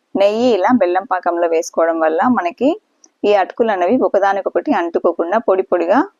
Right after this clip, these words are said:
వస్తుందన్నమాట. టేస్ట్ కూడా బాగుంటుంది. కొద్ది కొద్దిగా నానబెట్టుకున్న అటుకుల్ని వేసుకుంటూ మనం కలుపుకోవాలి. మనకి ఈ బెల్లం పాకం అన్నది ఎక్కడ కూడా వాటర్ లాగా అనిపించకుండా మొత్తం ఇంకిపోయి మనకి పొడి పొడిగా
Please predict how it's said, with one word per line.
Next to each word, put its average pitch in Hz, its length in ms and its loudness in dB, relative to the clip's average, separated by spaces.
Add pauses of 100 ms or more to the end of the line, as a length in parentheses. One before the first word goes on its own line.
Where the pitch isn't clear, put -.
(460)
వస్తుందన్నమాట. 170 600 -2 (140)
టేస్ట్ 190 320 -2
కూడా 190 240 2
బాగుంటుంది. 165 560 -2 (280)
కొద్ది 220 260 0
కొద్దిగా 233 300 2 (680)
నానబెట్టుకున్న 190 640 -2 (320)
అటుకుల్ని 190 400 -2
వేసుకుంటూ 170 480 -4
మనం 190 140 0 (420)
కలుపుకోవాలి. 170 680 0 (600)
మనకి 220 280 0 (200)
ఈ 240 120 2
బెల్లం 208 340 0
పాకం 185 340 -2
అన్నది 170 300 0 (200)
ఎక్కడ 196 180 -2 (100)
కూడా 190 180 2 (100)
వాటర్ 175 360 -2
లాగా 175 240 0
అనిపించకుండా 170 640 -6 (360)
మొత్తం 262 280 -2 (720)
ఇంకిపోయి 208 480 0 (120)
మనకి 233 300 -2 (640)
పొడి 214 240 2
పొడిగా 196 300 2